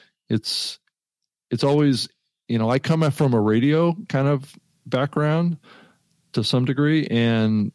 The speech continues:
I spent a lot of years o-, over there. So live has always been part of my, my thing that I like to do, though it's scary as hell to be live. Uh, it's,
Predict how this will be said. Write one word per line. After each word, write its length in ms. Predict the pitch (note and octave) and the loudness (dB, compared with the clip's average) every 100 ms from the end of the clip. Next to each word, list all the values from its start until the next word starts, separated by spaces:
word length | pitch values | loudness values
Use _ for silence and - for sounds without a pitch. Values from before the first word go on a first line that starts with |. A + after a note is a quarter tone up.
| _ | _
I 60 | A#2+ | -6
spent 240 | - B2 | -2 0
a 20 | A2 | 2
lot 180 | A2 | 2
of 60 | A2+ | 2
years 240 | A2+ B2+ | 2 2
o-, 100 | B2 | 0
over 240 | A2+ A#2 A#2 | 0 0 2
there. 180 | A#2 A#2+ | 2 0
So 220 | - G2+ | 0 -2
live 420 | F#2+ G#2+ A#2 A#2 | 0 0 2 0
has 100 | G#2+ | 0
always 280 | G#2 G#2+ G#2 | 2 2 0
been 200 | A2 G2+ | -2 -4
part 260 | - A2 G#2+ | -2 0 0
of 100 | G#2 | 0
my, 480 | G2 G2 G2 F#2+ - _ _ _ _ _ _ - | 0 0 -2 -4 -8 _ _ _ _ _ _ -4
my 260 | G#2+ G2 G2 | 0 0 0
thing 360 | A2+ G#2 G#2 | -2 0 0
that 140 | G2+ F#2+ | 0 0
I 200 | G2 F#2 - - | 0 -2 -4 -4
like 260 | G#2 B2 | -2 0
to 120 | D3+ | 0
do, 320 | C3 D3+ E3 C3+ | 0 2 2 2
though 220 | G2+ G2 | 2 0
it's 360 | - - - - | -2 -4 -4 -6
scary 380 | - C3 D#3 A#2+ | -4 0 2 2
as 100 | - | 0
hell 240 | A2 B2 | 0 0
to 160 | G#2 E2+ - | 0 -4 -4
be 140 | F#2 | -4
live. 420 | F2 F2+ F2 E2+ - _ _ | -2 -2 -2 -6 -12 _ _
Uh, 320 | G2+ F#2+ F2+ F#2+ | -4 -2 -2 -4
it's, 360 | - - - | -6 -8 -8